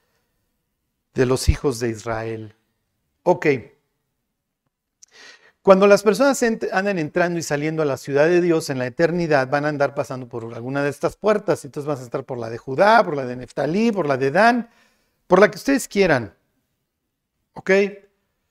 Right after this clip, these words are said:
Entonces, si tú entras por la puerta de Judá, estás entrando por la puerta de un tipo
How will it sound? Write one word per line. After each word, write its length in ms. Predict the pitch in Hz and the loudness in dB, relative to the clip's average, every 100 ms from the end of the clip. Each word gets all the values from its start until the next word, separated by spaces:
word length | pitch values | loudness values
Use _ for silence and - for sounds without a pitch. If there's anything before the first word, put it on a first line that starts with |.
| _ _ _ _ _ _ _ _ _ _ _ | _ _ _ _ _ _ _ _ _ _ _
Entonces, 340 | - 240 285 | -4 -2 -2
si 100 | 233 | -2
tú 200 | 175 285 | 0 2
entras 260 | 294 277 277 | 2 0 0
por 120 | 233 | 2
la 140 | 208 | 2
puerta 320 | 202 233 226 240 | 4 0 2 0
de 100 | 185 | 0
Judá, 320 | 190 175 190 | -2 0 0
estás 260 | 190 226 | 0 -4
entrando 360 | 247 208 220 233 | -4 -2 -2 -2
por 140 | 202 | -2
la 100 | 170 | -2
puerta 280 | 165 185 202 | 0 -2 -2
de 80 | 196 | -2
un 140 | 196 | -4
tipo 460 | 196 175 - 147 175 | -6 -8 0 0 0